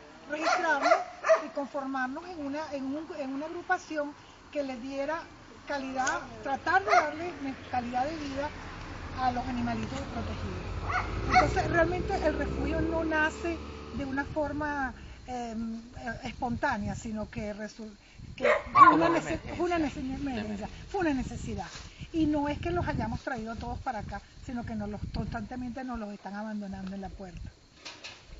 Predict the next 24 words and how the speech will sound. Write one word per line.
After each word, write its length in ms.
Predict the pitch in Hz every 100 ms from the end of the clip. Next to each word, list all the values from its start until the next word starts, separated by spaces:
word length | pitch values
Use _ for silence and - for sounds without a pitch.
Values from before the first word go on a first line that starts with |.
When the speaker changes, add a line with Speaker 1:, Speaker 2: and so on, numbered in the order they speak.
| -
Speaker 1:
Esa, 220 | 233 277 247
eso, 200 | 254 -
eso 340 | 247 - 277
es, 160 | 269 269
mm, 400 | 285 285 240 202 180 - - - -
eso 240 | 226 254
es 60 | 262
en 120 | 240
sí 200 | - 311
lo 140 | 285
que 100 | -
es 60 | 196
el 120 | 214
refugio. 460 | 208 208 202 190 185 - - -
Pero 220 | - 247 233
como 300 | - 240 233
la 320 | 233 226 220
labor 340 | 233 226 226
de, 460 | 233 277 294 269 240 - -
de 100 | 247
Fanproa, 520 | 240 240 226 262 240 226
de 60 |
la 100 | 196
fundación, 600 | 190 214 220 220 254 233